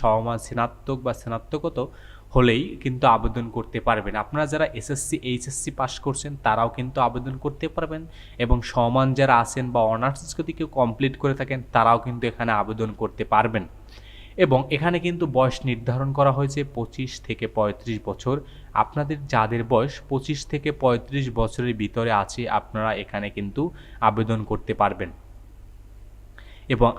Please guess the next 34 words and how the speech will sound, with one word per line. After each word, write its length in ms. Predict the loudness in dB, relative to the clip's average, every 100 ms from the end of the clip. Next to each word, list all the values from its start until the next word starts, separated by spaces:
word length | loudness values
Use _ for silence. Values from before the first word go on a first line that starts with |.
| 6
আবেদন 300 | 8 6 4 4
করার 180 | 2 4
জন্য 200 | 2 6
আপনাদের 420 | 6 6 4 0 -2 -4
কিন্তু 300 | -4 0 0 0
কোনো 200 | 0 0 0 2
অভিজ্ঞতার 500 | 2 2 -2 0 -2 0
প্রয়োজন 440 | 0 2 2 0 -2 -2
নেই, 120 | -2 -2
যেহেতু 260 | -4 -2 -2
আপনি 140 | -2 0 0
ফিল্ড 220 | 0 0 0
অফিসার 300 | 0 0 -2
হিসেবে 200 | -4 -6 -4
কাজ 140 | -4 -4 -4
করবেন, 260 | -2 -2 -4
অতএব 260 | -2 -2 -2 -4
এখানে 200 | -4 -6 -6
কিন্তু 180 | -2 2
আবেদন 280 | 2 -2 -8 -4
করার 180 | -4 -4
জন্য 180 | -6 -2 -2
আপনার 220 | 0 -4 -4 0
কোনো 160 | 0 0 -4 -14 -2 2
অভিজ্ঞতার 500 | 4 4 4 4 2 2
প্রয়োজন 400 | 4 4 2 -2 0 4
হবে 220 | 6 8 6
না। 60 | 6 0 -16 -18 -18 -18 -2 2
এখানে 220 | 4 6
আপনার 280 | 4 4 2 4
প্রথম 300 | 4 4 0 -2 -6
ছয় 300 | 4 6 8 6
মাস 200 | 4 4 -2 -2
কিন্তু 220 | -2